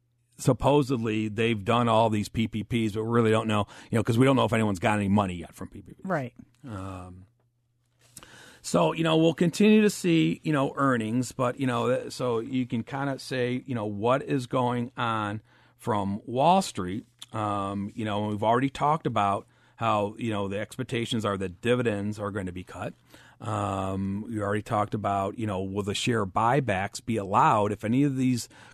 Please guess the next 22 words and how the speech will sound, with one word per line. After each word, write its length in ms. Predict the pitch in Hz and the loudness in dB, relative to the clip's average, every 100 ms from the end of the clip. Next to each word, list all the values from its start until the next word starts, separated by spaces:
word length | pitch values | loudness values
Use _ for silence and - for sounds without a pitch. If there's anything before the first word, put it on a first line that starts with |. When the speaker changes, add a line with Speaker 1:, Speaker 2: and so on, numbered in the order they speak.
| - | -2
Speaker 1:
companies, 680 | 143 147 98 90 104 - - | 0 0 -2 -4 -6 -8 -6
you 100 | 110 | -4
know, 360 | 107 98 98 107 | -4 -4 -6 -6
um, 480 | 107 101 95 95 92 - - _ - | -6 -6 -6 -8 -10 -16 -20 _ -14
take 340 | - 123 117 | -4 -4 0
money 300 | 117 120 135 | 2 4 2
from 220 | - 101 | 0 -4
the 60 | 98 | -2
federal 300 | 120 110 92 | -2 -2 -2
government? 640 | 104 139 139 92 90 113 _ - - | 0 2 2 -2 -6 -10 _ -20 -10
Are 200 | 113 110 | -2 2
they 140 | 113 | 2
still 240 | 104 - 123 | 0 0 -2
gonna 140 | 113 | 0
be 100 | 107 | 0
allowed 380 | 104 101 113 120 | 0 2 2 2
to 80 | 104 | 0
buy 240 | 98 107 | -2 -2
back 260 | 101 104 101 | -2 -4 -4
their 160 | 101 | -6
own 140 | 95 92 | -6 -6
shares, 600 | - 139 151 95 107 | -2 0 2 0 -2